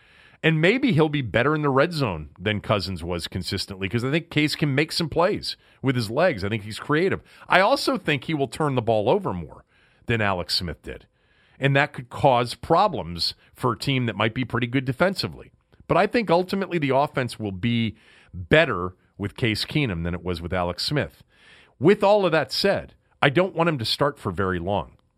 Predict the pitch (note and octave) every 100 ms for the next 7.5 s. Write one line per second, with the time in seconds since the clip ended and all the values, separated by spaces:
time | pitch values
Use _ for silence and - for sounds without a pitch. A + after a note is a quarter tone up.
0 | _ - A2 A#2+ E3 C3 C3 C#3 A2+ B2+
1 | C3 - A#2 F#2 A#2 A#2 E2+ F#2 F#2 D#2+
2 | G2 G#2 F2+ D2+ D#2+ F#2 D2+ - _ _
3 | _ - _ - A2+ D3+ F3+ F#3+ F#3+ F3
4 | D3 C#3 G#2 F#2+ G#2 - - - _ -
5 | D3 F3 C3+ F#2 D2+ - - _ - F#2
6 | F2 E2+ E2+ D#2+ F2 D#2+ D2+ D2+ - D#2+
7 | F2 G2+ G2+ G2+